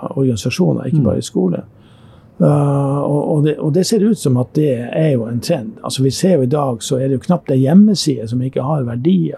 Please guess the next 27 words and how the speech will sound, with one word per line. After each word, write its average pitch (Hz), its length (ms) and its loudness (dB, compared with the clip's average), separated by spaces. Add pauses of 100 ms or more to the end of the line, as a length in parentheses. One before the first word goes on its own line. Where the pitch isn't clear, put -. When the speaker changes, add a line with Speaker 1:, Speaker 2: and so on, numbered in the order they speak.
(120)
Speaker 1:
på, - 280 -8 (140)
<laughs> - 240 -2
på, - 240 -2 (100)
Speaker 2:
Mm. 127 220 4 (100)
Speaker 1:
på 190 160 2
hjemmesiden 147 600 2
sin, 127 200 0
tre-fire 156 440 0
verdier 131 380 2
som 117 160 -2
står 143 220 2
Speaker 2:
Mm. - 20 -2
Speaker 1:
der. - 180 -4 (800)
Så - 160 0
man 139 140 4
er 175 100 6
nok 202 240 4
blitt 165 260 0
veldig 165 280 2
bevisst 135 380 0
det, 127 120 0
og 123 80 -4
jeg 143 100 0
tror 196 200 4
det 170 100 2
har 190 280 2
med 135 340 2